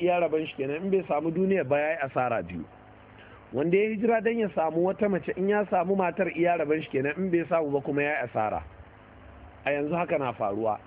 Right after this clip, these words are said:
Kiristoci da dama suna shigowa cikin addinin Musulunci da tunanin cewa ana ba da jali a Musulunci, da tunanin cewa ai matar gwamna kaza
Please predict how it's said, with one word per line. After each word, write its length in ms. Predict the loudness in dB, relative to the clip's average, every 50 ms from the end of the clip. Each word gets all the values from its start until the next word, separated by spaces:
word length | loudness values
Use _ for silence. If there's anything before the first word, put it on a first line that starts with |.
| -4 -2
Kiristoci 580 | 0 0 0 0 2 2 0 0 2 0 0 0
da 80 | 2
dama 340 | 2 2 2 2 0 -2 -4
suna 220 | -4 -2 -2 -2 -2
shigowa 300 | -2 -2 0 0 0 0
cikin 260 | -2 -4 -6 -6 -6
addinin 380 | -6 -6 -4 -4 -4 -4 -4 -6
Musulunci 560 | -6 -8 -8 -8 -8 -8 -8 -8 -12 -14 -16 -18 -18 -20 -20 -20 -20 -20 -20 -20 -20 -20 -20 -16 -12 -12
da 60 | -8
tunanin 420 | -6 -4 -2 -2 -2 0 -2 -2
cewa 320 | 0 0 2 2 2 2 0
ana 220 | 0 0 0 0
ba 160 | 2 0 0
da 100 | 0 -2
jali 360 | -2 0 0 0 0 0 -2 -2
a 80 | -4
Musulunci, 500 | -4 -6 -8 -10 -8 -6 -6 -6 -8 -12 -16 -20 -20 -20 -20 -20 -20 -20 -20 -20 -20 -20 -20 -18 -6 -6
da 60 | -6
tunanin 500 | -4 -2 -2 -2 0 0 0 0 0 0
cewa 400 | 0 0 2 4 4 4 2 0 -2 0 0
ai 240 | 0 2 0 -2 -4 -10 -10 -2
matar 360 | 0 0 2 2 2 0 0
gwamna 480 | 2 2 2 2 2 2 0 0 0 -2
kaza 460 | 0 0 0 2 2 0 0 -2 -6